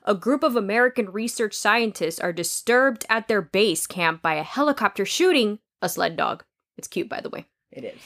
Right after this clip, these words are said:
Speaker 1: When they take in the dog, it brutally attacks both human beings and canines in the camp, and they discover that the beast can assume the shape of its victims. A resourceful helicopter pilot and the camp doctor lead the camp crew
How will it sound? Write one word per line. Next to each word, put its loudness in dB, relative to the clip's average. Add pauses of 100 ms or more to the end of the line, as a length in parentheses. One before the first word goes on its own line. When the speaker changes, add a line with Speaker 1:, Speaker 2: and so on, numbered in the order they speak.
(160)
Speaker 1:
When 0
they 2
take 0
in 4
the 2
dog, 2
it 0
brutally 2
attacks 0
both -4
human 2
beings 0
and 0
canines 2
in -2
the -6
camp, 0
and -4
they 0
discover 0
that -2
the -12
beast -4
can -2
assume -2
the 2
shape 0
of 2
its 0
victims. 2 (800)
A 6
resourceful 2
helicopter 0
pilot -2
and -4
the -6
camp -4
doctor -2
lead -4
the 0
camp -4
crew 0